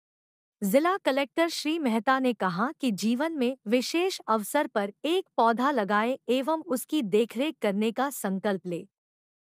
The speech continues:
उन्होंने कार्यक्रम में मौजूद म्हारो पाली हरियालो पाली अभियान को सफल बनाने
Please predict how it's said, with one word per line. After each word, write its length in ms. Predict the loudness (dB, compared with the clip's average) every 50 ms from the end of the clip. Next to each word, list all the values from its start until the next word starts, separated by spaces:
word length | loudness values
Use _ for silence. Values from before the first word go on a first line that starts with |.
| _ _ _ -2
उन्होंने 340 | 0 2 2 2 2 0 0
कार्यक्रम 600 | 2 4 4 4 4 2 -2 0 0 0 0 0
में 160 | 0 -2 0
मौजूद 560 | 0 0 2 2 0 0 0 0 0 0 -2
म्हारो 420 | -2 -2 2 2 2 2 2 0 -2
पाली 400 | 0 2 2 2 2 2 -2 -4
हरियालो 600 | -4 -2 -2 0 2 2 2 2 0 0 -2 -4
पाली 400 | -2 0 2 2 2 0 -2 -2
अभियान 520 | -4 -4 -2 0 0 0 0 0 -2 -4
को 180 | 0 0 0 0
सफल 440 | 0 -2 -2 -2 -2 0 0 0 0
बनाने 520 | 0 0 2 2 2 2 0 0 -2 -2